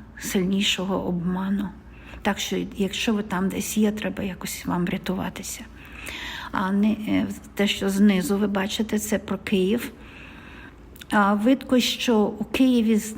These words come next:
е, так само небезпечно тепер, і чи будуть іще летіти ці дрони по Києву. І я чула, що говорять, у них ще якісь є страшні ракети, які ми не знаємо, як збивати, як від них захищатися.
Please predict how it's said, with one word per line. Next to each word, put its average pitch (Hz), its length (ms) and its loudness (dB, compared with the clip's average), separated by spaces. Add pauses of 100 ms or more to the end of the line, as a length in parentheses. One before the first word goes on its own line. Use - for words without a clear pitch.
е, 196 280 0 (140)
так 220 200 0
само 190 460 2
небезпечно 190 760 0
тепер, 233 520 -2 (340)
і 214 80 2
чи 214 160 2
будуть 208 540 0
іще 208 420 0
летіти 190 460 -2
ці 202 200 -2
дрони 180 460 4 (760)
по 208 140 2
Києву. 202 580 2
І 220 180 -2
я 190 420 2
чула, 196 340 2
що - 280 -2
говорять, 196 500 0
у 185 40 2
них 185 220 2
ще - 260 0
якісь 190 420 -4
є 190 200 -4
страшні - 640 -2 (300)
ракети, 185 500 -2
які 202 280 2
ми 196 140 6
не 190 120 4
знаємо, 185 500 2
як 180 260 -2
збивати, 180 560 0
як 175 280 0
від 185 140 -2
них 180 140 2
захищатися. - 880 -6